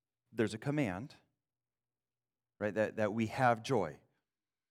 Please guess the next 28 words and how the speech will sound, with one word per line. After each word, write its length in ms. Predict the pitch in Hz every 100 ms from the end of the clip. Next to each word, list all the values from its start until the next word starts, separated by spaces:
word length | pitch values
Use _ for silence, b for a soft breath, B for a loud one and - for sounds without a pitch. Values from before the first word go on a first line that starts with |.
| -
And 120 | 113 113
so 100 | 123
as 140 | 117
we 80 | 123
pursue 720 | - 123 - - 160 147 143
a 100 | 120
recognition 720 | 117 131 113 107 123 127 117
of 200 | - 107
that 180 | 104 101
command, 420 | 117 113 110 101 98
recognize 460 | 113 110 107 101
that 140 | 95 -
Paul's 340 | - 139 135
framing 520 | - 123 120 117 104
it 120 | 98
in 60 | -
the 60 | 104
book 180 | 104
of 60 | -
Philippians 400 | 110 110 110 95
as 180 | - 101
a 60 |
cure, 640 | 95 - - 160 123 85 - _ _ _ _ _ _ b
as 140 | 123 117
a 40 |
cure 380 | - - 170 156
to 180 | - 131
the, 200 | 117